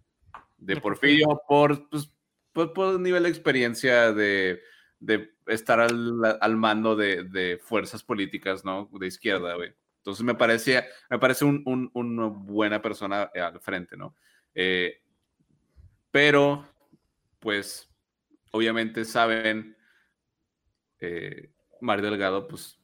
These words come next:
Speaker 1: también trae todo el pinche poder económico necesario para, pues, hacer lo que tenga que hacer, ¿no? Entonces, entre ellos dos están chocando y yo creo,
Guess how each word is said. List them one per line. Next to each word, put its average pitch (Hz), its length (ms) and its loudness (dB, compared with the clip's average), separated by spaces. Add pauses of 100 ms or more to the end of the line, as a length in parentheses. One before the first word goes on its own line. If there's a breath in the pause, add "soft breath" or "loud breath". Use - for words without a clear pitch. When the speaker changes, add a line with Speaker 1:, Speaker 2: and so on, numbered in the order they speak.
(640)
Speaker 1:
también 95 320 -2
trae 104 200 0
todo 95 220 -4
el 95 100 -8
pinche 92 500 -8
poder 90 360 -10
económico 95 760 -6
necesario 90 580 -10
para, - 420 -8 (720)
pues, 113 160 -12
hacer 104 260 -4
lo 98 340 -8
que 117 100 -10
tenga 87 200 -10
que - 80 -12
hacer, 139 260 0
¿no? - 260 -8 (440)
Entonces, 95 720 -10
entre 107 300 -2
ellos 113 140 0
dos 117 160 -4
están 98 220 -6
chocando 127 720 -4 (300)
y 123 560 -2 (300)
yo 107 500 -4 (280)
creo, 123 600 -2